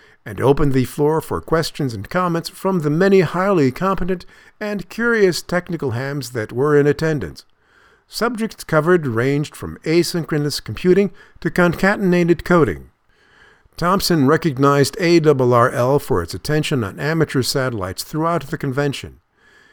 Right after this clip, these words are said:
A R R L set the pace this year for satellite talks and satellite demonstrations, with a video providing practical examples of amateur satellite operations, she said. In the video, A R R L members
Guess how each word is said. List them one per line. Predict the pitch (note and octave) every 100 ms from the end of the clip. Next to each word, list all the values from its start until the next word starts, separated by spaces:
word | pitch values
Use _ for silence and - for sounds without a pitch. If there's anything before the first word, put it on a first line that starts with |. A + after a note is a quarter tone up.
| _ _
A | E3 G3
R | F3 D3
R | D3 C#3+ C#3+
L | D3 C#3+ E3
set | - E3 -
the | -
pace | - F#3+ -
this | - G#2+ - F#2
year | D2 -
for | E2+
satellite | - D3 D3+ C#3+ C#3+ C#3+ -
talks | C#3+ D3+ - F3+
and | E3+ F#3
satellite | F3 G3 G#3 F3 E3 D3+
demonstrations, | C#3 B2 - D#3+ D3 - D2 - _ _ _ _ _
with | C3 A#2+
a | A2+
video | B2 D#3+ F3 E3+
providing | B2+ B2+ C3 C3+ C#3
practical | - E3 F#3+ F#3+ F3 D3+
examples | A2+ D3+ D3+ C#3+ C3
of | A2+
amateur | F3 F#3+ G3 F3+
satellite | D#3 F3+ E3 D#3 D#3+
operations, | C#3+ C#3+ C3 F3 D#3+ - G#2+ -
she | - C3+
said. | B2 C3+ E2 D#2 _ _ _ _ _ _ _ _ -
In | F#3
the | F#3
video, | F#3 A3+ F3 F#3 F#3
A | E3 F#3
R | E3 D#3 D3
R | C#3 C#3+
L | C3 A#2+
members | A#2+ C3+ B2+ E2+ G2